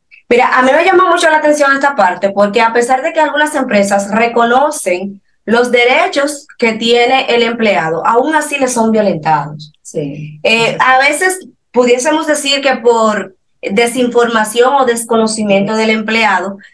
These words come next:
Speaker 1: pero en muchos casos también por, por osadía o por inteligencia de los empleadores.
Speaker 2: Por
Speaker 1: Por ejemplo,
Speaker 2: abuso, hay que decirlo
Speaker 1: también por,
Speaker 2: así.
Speaker 1: por, bueno, también esa sería la, la, la palabra exacta.
Speaker 2: Eso
Speaker 1: Por
Speaker 2: sí.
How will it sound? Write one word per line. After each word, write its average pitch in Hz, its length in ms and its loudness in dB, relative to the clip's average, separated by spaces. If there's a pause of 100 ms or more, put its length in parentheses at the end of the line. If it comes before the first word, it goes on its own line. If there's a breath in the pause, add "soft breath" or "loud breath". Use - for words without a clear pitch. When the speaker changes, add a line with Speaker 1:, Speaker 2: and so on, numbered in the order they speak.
(200 loud breath)
Speaker 1:
pero 226 260 2
en 233 60 -2
muchos 262 260 -2
casos 269 320 -2
también 220 560 -2
por, 202 560 2 (480)
por 277 160 2
osadía 294 680 2
o 233 240 2
por 240 180 2
inteligencia 233 1000 0
de 196 120 -2
los 202 160 -2
empleadores. 202 560 0
Speaker 2:
Por 247 100 2
Speaker 1:
Por - 40 2
ejemplo, 302 200 0
Speaker 2:
abuso, 359 280 -4
hay 175 120 -4
que 226 80 4
decirlo 233 160 2
Speaker 1:
también 359 240 0
por, 330 120 2
Speaker 2:
así. 320 140 0
Speaker 1:
por, 320 320 -4
bueno, 285 220 0
también 311 260 0
esa 320 160 -6
sería 285 300 0
la, 262 180 2
la, 240 220 0
la 233 120 -2
palabra 226 320 -4
exacta. 175 460 -12 (140)
Speaker 2:
Eso 233 340 -2
Speaker 1:
Por 254 100 4
Speaker 2:
sí. 262 60 6